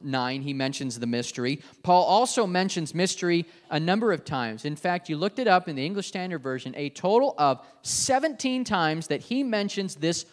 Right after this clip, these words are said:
mystery throughout his writings. Before this time,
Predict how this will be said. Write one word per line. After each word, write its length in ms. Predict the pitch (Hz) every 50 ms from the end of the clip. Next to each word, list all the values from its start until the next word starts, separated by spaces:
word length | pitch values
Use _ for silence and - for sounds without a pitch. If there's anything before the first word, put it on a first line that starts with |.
| _ _ _ _
mystery 880 | 113 120 147 226 320 311 - - - 143 123 117 123 147 190 190 - - _ _ _ _ _ _ _ _ _
throughout 540 | - 208 233 220 160 160 156 156 160 - 151
his 180 | 180 175 -
writings. 480 | 214 220 220 175 120 98 - - - - _ _ _ _ _ _ _ _ _ _ _ _ _ _ _ _ _ _ _ - _ _ _ _
Before 320 | - 165 - 294 302 330 294
this 180 | 294 269 -
time, 520 | - - 190 151 131 127 127 135 160 160